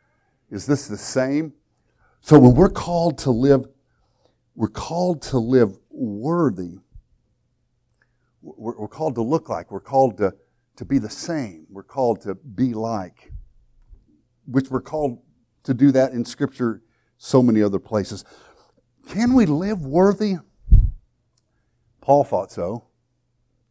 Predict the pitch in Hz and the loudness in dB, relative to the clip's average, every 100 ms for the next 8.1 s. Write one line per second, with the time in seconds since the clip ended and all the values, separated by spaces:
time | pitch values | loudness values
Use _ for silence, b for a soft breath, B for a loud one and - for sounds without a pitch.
0 | _ - 139 135 120 - 190 98 - _ | _ -4 2 2 2 0 0 0 -10 _
1 | _ _ - 147 165 147 120 104 185 180 | _ _ -2 2 6 6 4 0 4 4
2 | 127 123 127 107 113 110 107 135 131 101 | 4 0 -4 -8 0 0 2 0 0 -4
3 | b b b b b - 226 220 202 190 | b b b b b 10 10 10 10 10
4 | 147 156 185 196 196 165 180 - 170 208 | 10 10 12 12 8 6 2 4 2 4
5 | 196 196 196 - _ _ _ _ _ - | 4 4 4 0 _ _ _ _ _ -8
6 | 147 156 196 226 208 170 123 143 160 165 | -8 -4 0 10 12 12 10 8 8 6
7 | 123 135 110 92 156 202 196 117 113 - | 6 4 4 -4 0 2 2 2 0 -2
8 | - | -14